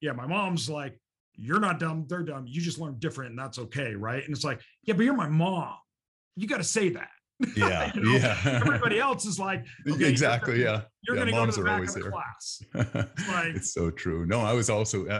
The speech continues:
Speaker 2: I was in classes for, like, learning disabled kids, and I was in there with some kids who were severely, you know,
Speaker 1: Me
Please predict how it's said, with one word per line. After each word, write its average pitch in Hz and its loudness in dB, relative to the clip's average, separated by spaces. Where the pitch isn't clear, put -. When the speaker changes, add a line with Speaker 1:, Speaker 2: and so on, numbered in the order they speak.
Speaker 2:
I 110 0
was 104 -2
in 107 -2
classes 92 -6
for, 85 -6
like, 82 -6
learning 85 -4
disabled 82 -6
kids, 87 -2
and 78 -4
I 78 -4
was 78 -6
in 82 -2
there 78 -4
with 78 -6
some 82 -6
kids 82 -4
who 90 -2
were 80 -2
severely, 90 0
you 92 -4
know, 73 -6
Speaker 1:
Me 85 -4